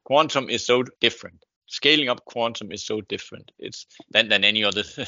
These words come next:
<laughs> technology we have ever developed. So there are no quick fixes. And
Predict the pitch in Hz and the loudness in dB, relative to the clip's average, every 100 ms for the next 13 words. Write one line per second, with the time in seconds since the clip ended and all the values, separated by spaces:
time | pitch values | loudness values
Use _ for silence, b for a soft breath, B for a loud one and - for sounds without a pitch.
0 | - - - - _ - 90 101 107 90 | -12 -14 -14 -16 _ -4 0 0 0 -2
1 | 98 95 95 92 92 95 92 92 95 - | -4 -2 -2 -2 -6 -8 -6 -6 -6 -4
2 | - 120 117 B B B 120 127 147 160 | 4 4 4 B B B 2 6 6 6
3 | - 151 151 - 143 - - 95 - - | 4 2 2 4 0 0 -8 -8 -6 -4
4 | 104 | -4